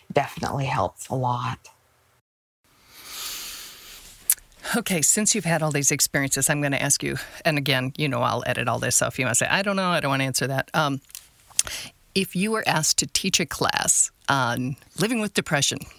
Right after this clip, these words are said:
Speaker 2: for a really long time, what are the things you'd most want people to know that you think would help them in their own experience, in their own life, in their own journey?
Speaker 1: Oh, wow. To have hope.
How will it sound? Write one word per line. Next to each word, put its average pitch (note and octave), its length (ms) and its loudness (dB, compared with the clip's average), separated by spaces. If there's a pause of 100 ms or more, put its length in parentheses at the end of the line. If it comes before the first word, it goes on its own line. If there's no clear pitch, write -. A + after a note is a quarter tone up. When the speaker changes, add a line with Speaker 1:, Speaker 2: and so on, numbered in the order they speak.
Speaker 2:
for D3 160 0
a C3+ 80 0
really E3 320 0
long C3+ 280 0
time, - 420 -2 (760)
what D3+ 440 0
are A#3+ 80 0
the G#3 120 -2
things E3 380 0
you'd C3+ 160 -2
most C3+ 420 0
want B2+ 340 -2
people B2 580 -4 (240)
to C#3+ 220 2
know C#3 720 -2
that - 160 -4
you C3+ 80 -2
think C3 220 0
would C#3 100 -2
help C3+ 320 -2
them A#2+ 360 0 (200)
in C#3 100 2
their A#2+ 180 0
own A#2+ 280 -2
experience, G#2+ 600 0
in A#2 100 0
their A2 160 0
own A2 280 -2
life, A#2 260 -2
in A#2 100 -2
their F2 140 -2
own F#2+ 140 -4
journey? - 380 -6 (1600)
Speaker 1:
Oh, C#3+ 160 -2
wow. C3 500 -6 (1400)
To F3 60 4
have D#3 300 0
hope. C3+ 360 -2